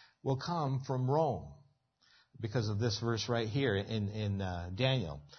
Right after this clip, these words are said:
says, "The people of the ruler who will come will destroy the city." Well, we know it was Rome that destroyed, uh, the, the temple in Jerusalem in seventy A D. So,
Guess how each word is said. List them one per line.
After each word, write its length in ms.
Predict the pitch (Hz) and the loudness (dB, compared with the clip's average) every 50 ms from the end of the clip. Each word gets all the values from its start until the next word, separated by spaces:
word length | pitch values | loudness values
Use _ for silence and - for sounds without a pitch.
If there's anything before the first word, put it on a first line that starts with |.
| - - | -18 -8
says, 280 | - - 123 117 104 104 | -2 0 0 2 2 2
"The 100 | 101 110 | 2 0
people 800 | 104 104 - 233 247 - - 120 101 101 110 123 123 - - - | 0 2 2 2 2 4 4 4 4 4 2 2 -2 -4 -2 4
of 220 | - 139 185 190 170 | 6 6 6 6 6
the 100 | 175 165 | 2 4
ruler 600 | 151 175 233 247 160 107 92 98 113 127 131 - - - - - - - | 4 4 6 6 4 4 4 4 2 2 0 -4 -8 -16 -20 -16 -4 2
who 100 | - - | 4 6
will 180 | 185 165 143 139 | 8 8 6 6
come 560 | - - 240 247 190 131 131 135 143 143 143 - - - - - _ _ - | 6 6 6 6 6 6 4 2 2 0 -2 -4 -8 -14 -18 -20 _ _ -6
will 180 | - 127 139 143 | 0 2 2 4
destroy 400 | 139 143 131 - - 165 156 147 | 4 2 0 0 2 2 4 4
the 120 | 135 139 | 4 2
city." 420 | - - - 165 147 101 82 76 76 | 2 2 4 2 2 2 0 -6 -6
Well, 240 | 90 110 120 117 120 | -2 -2 -2 0 0
we 120 | 117 117 110 | 0 0 0
know 160 | 117 117 101 | 2 2 2
it 40 | 98 | 2
was 140 | 117 104 | 0 0
Rome 300 | 98 113 131 123 92 104 | 2 2 2 4 2 2
that 160 | 107 98 90 95 | 0 -2 -2 -4
destroyed, 560 | 98 95 - - - 95 92 87 85 87 92 - - - - - - - - - | -6 -6 -6 -6 -4 -4 -4 -4 -4 -6 -8 -10 -12 -20 -20 -20 -20 -20 -16 -10
uh, 280 | - 92 90 92 82 80 78 76 - - - _ _ _ _ _ _ - - 110 | -8 -6 -4 -4 -4 -6 -8 -12 -14 -20 -20 _ _ _ _ _ _ -16 -10 -6
the, 180 | 107 104 92 87 | -4 -2 -2 -2
the 140 | 92 110 | 0 -2
temple 380 | 123 127 - 120 107 101 107 95 | -2 0 0 -2 0 0 0 0
in 100 | 95 95 | 0 -2
Jerusalem 440 | 92 101 110 117 120 113 - 92 92 | -2 0 0 0 0 0 -2 -4 -4
in 60 | 87 | -4
seventy 440 | 85 - - 95 95 95 92 90 87 | -4 -4 -4 -4 -4 -4 -4 -4 -2
A 20 | 87 | -2
D. 260 | 92 120 110 85 76 | 0 0 0 0 -2
So, 240 | - - 110 85 | 0 0 0 0